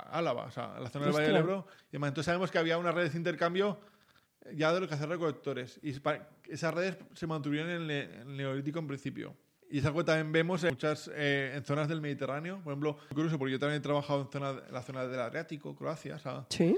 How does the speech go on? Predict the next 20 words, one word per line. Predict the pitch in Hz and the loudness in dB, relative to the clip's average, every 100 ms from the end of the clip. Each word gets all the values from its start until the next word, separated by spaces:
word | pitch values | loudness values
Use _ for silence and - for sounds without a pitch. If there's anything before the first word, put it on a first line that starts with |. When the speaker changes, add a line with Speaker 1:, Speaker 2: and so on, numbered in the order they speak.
| - - | 2 -2
Speaker 1:
y | |
vemos | 139 147 170 | 0 0 0
como | 170 156 139 - - | 0 -2 -4 -8 -10
el | - 139 135 120 | 2 4 4 0
siles | - - 190 175 131 - - - | -4 -2 2 2 0 -4 -16 -18
de, | 147 135 127 | -6 -4 -2
un | 147 143 | -4 -6
siles | - 160 165 | -4 -2 -2
impo-, | 160 135 117 | -4 -6 -8
una | 151 147 | -6 -4
de | 147 | 0
la | 156 | 0
parte | 156 160 | 0 0
importante | 160 156 | 0 2
del | 147 | 0
siles | - 151 160 143 | 0 0 0 0
que | 147 | 2
hay | |
en | 147 | 2
Croacia | 135 151 170 165 185 | 0 -2 0 -2 -2